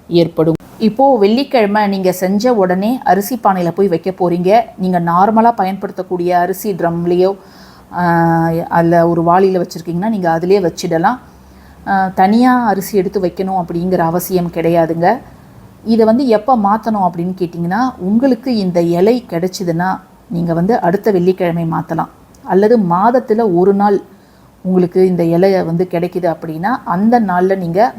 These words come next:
மாத்திடுங்க. ஏன்னா வெள்ளிக்கிழமை தான் கிடைக்கணும்னு, சில பேருக்கு இந்த இலை கிடைக்கிறதே கஷ்டம்.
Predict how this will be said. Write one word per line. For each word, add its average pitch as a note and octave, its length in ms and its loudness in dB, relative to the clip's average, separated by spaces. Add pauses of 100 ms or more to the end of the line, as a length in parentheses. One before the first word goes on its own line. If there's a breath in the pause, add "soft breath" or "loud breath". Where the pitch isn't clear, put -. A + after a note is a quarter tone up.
மாத்திடுங்க. E3 540 -2
ஏன்னா F3+ 220 -2
வெள்ளிக்கிழமை F3 720 -2
தான் G#3 220 0
கிடைக்கணும்னு, F3+ 540 -6
சில F3 100 -4
பேருக்கு G3+ 320 0
இந்த E3+ 80 -2
இலை E3+ 220 0
கிடைக்கிறதே F#3 540 -2
கஷ்டம். A3 440 -2